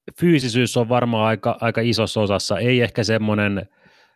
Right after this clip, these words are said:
pelaaja, joka välttämättä on, on moniosaaja jokaisella pelin osa-alueella, vaan enemmän just semmonen suoraviivainen, voimakas,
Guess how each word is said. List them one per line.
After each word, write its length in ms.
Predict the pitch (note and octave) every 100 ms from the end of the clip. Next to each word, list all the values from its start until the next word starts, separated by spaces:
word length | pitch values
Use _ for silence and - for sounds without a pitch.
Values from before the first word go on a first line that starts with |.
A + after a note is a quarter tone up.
| _ _ _ _ _
pelaaja, 340 | A#2+ A#2 A2 G#2+
joka 240 | G#2+ G2+
välttämättä 680 | A2+ G#2+ - G#2 G2 - F2+
on, 440 | G2+ G2 F#2+ F2+ - _ _ _ -
on 220 | B2 G2
moniosaaja 1000 | G#2 A2 G#2 G2 G2 - G2+ F#2 F#2 F2+ - _ _ -
jokaisella 800 | G2+ G#2+ - G2+ F2+ G2+ F#2+ - - _ _ _ _ -
pelin 300 | G#2+ G2+ F#2+
osa-alueella, 960 | G2+ G2 F#2 F#2+ F#2 F2+ F2 F2 F2 - _ _ _ _ _ _ _ _ G#2
vaan 340 | G#2+ G2+ G2 G#2
enemmän 340 | A#2+ A2 A2+ B2+
just 200 | A#2+ -
semmonen 600 | A2 G#2 G#2 G2+ G2 - _ _ _ _ _ _ _ _ _ _ -
suoraviivainen, 1080 | - C3+ A#2 A2+ A2 G#2+ G2 G2 F#2+ F#2 E2 _ -
voimakas, 720 | G#2+ A2+ G#2 G2 G2+ F#2+ -